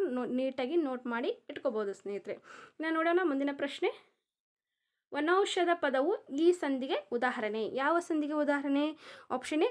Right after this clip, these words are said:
ವೃದ್ಧಿ ಸಂಧಿ, ಆಪ್ಷನ್ ಬಿ ಎನ್ ಸಂಧಿ, ಆಪ್ಷನ್ ಸಿ ಲೋಪ ಸಂಧಿ, ಆಪ್ಷನ್ ಡಿ ಅನುನಾಸಿಕ ಸಂಧಿ. ಹಾಗಿದ್ರೆ ಸ್ನೇಹಿತರೆ ವನೌಷಧ ಯಾವ ಒಂದು ಸಂಧಿ ಅಂತ ನೋಡಿದಾಗ ಅದು ವೃದ್ಧಿ ಸಂಧಿ ಆಗುತ್ತೆ. So ಅದು ಹೆಂಗ್ ವೃದ್ಧಿ ಸಂಧಿ ಆಗುತ್ತೆ ಅಂತ ನ-, ಬಿಟ್ಟು ನಾನು ಇಲ್ಲಿ ಏನಂತಂದ್ರೆ ಪ್ರಮುಖವಾಗಿ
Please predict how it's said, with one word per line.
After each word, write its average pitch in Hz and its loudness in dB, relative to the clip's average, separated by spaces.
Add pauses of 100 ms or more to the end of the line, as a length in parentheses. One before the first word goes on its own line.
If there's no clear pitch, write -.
ವೃದ್ಧಿ 247 0
ಸಂಧಿ, 339 0
ಆಪ್ಷನ್ 254 -2
ಬಿ 277 0
ಎನ್ 269 2
ಸಂಧಿ, 294 2
ಆಪ್ಷನ್ 240 -2
ಸಿ 240 -8
ಲೋಪ 269 0
ಸಂಧಿ, 311 0
ಆಪ್ಷನ್ 262 0
ಡಿ 415 0
ಅನುನಾಸಿಕ 254 -6 (220)
ಸಂಧಿ. 233 -4 (320)
ಹಾಗಿದ್ರೆ 294 0
ಸ್ನೇಹಿತರೆ 339 -4
ವನೌಷಧ 320 0
ಯಾವ 262 2
ಒಂದು 254 -4
ಸಂಧಿ 247 -4
ಅಂತ 240 -4
ನೋಡಿದಾಗ 226 -2 (260)
ಅದು 247 -6
ವೃದ್ಧಿ 262 2
ಸಂಧಿ 247 -4
ಆಗುತ್ತೆ. 196 -4 (480)
So 349 2
ಅದು 294 2
ಹೆಂಗ್ 349 4
ವೃದ್ಧಿ 302 -2
ಸಂಧಿ 269 0
ಆಗುತ್ತೆ 247 0
ಅಂತ 233 -6
ನ-, 226 -4
ಬಿಟ್ಟು 240 -4
ನಾನು 220 -2
ಇಲ್ಲಿ 220 -4
ಏನಂತಂದ್ರೆ 240 -2
ಪ್ರಮುಖವಾಗಿ 254 -2